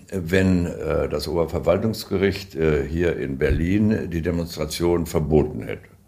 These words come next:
„Nein“, sagt er, „das mache ich nicht. Ich halte ja Recht und Gesetz ein.“ Und da fiel mir eigentlich auf, dass vielleicht,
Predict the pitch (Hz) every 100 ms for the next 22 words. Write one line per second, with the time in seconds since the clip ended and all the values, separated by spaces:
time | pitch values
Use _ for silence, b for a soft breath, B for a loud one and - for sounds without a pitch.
0 | _ _ - 64 50 - - - - -
1 | - 104 87 65 - - 50 - - _
2 | _ 80 78 78 73 78 78 80 - 80
3 | 78 - 76 - 101 113 - - 65 57
4 | - _ B B B B B B B B
5 | B _ _ _ _ - 107 101 143 147
6 | 131 - 104 98 90 - 87 117 117 -
7 | 95 - 101 95 98 95 - -